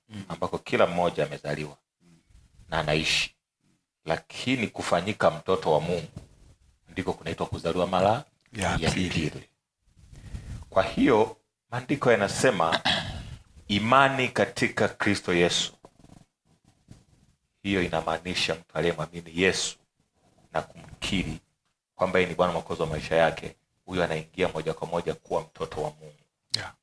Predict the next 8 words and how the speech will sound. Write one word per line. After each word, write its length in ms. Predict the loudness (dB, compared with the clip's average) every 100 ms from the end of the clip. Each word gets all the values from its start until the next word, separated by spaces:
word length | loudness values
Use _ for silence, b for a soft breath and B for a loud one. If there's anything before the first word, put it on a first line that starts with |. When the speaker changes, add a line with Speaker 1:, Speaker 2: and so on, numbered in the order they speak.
| _
Speaker 2:
Kama 200 | 2 4
alivyosema 540 | 2 0 -2 0 2 4
katika 380 | 2 2 2
Tito, 520 | 2 0 -2 0 -2 -2 _ _ _ _ _ _
mtumishi 280 | -4 2 4
wa 60 |
Mungu 240 | 4 2 2
hapo, 460 | 4 4 2 -4